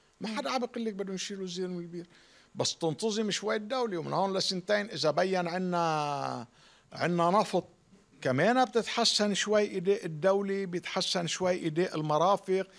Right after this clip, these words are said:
بترجعي، بترجعي الوضع الصحي إلى مكان، بترجعي وضع الطرقات، بتوزعي،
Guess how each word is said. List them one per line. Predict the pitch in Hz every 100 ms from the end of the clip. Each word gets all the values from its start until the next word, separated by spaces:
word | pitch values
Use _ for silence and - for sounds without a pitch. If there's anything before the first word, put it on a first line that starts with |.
| - - -
بترجعي، | 180 170 175 160
بترجعي | 160 170 180 160 156
الوضع | 156 175 156
الصحي | 151 - 196 - 175 156
إلى | 151
مكان، | 143 - 175 180 185
بترجعي | 151 151 151 147
وضع | 135 156 147
الطرقات، | 139 - 143 139 - 160 175 180
بتوزعي، | 147 139 147 139 139 131